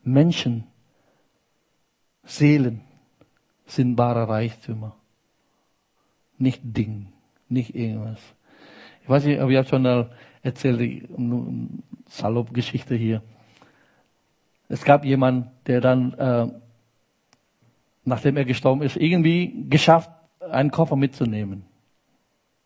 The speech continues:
in den Himmel. Und als er dann in der, ja, in der Pforte des Himmels dann ansteht, dann natürlich begegnet er Petrus, ne?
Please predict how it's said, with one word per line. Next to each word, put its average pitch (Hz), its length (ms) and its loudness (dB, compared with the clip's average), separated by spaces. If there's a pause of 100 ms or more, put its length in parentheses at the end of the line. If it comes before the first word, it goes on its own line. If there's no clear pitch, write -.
in 123 160 -6
den 113 140 -4
Himmel. 107 400 -4 (1500)
Und 127 180 -2
als 120 200 -2
er 127 100 0
dann 131 220 2
in 123 120 -4
der, 117 100 -4 (280)
ja, 127 260 -2
in 127 80 -6
der 120 100 -4
Pforte 151 640 0 (240)
des - 120 -10
Himmels 143 380 2
dann 127 180 0
ansteht, - 1700 -2
dann 139 320 2
natürlich 127 400 0
begegnet 120 400 -2
er 127 180 0
Petrus, 123 520 -4
ne? 113 200 -6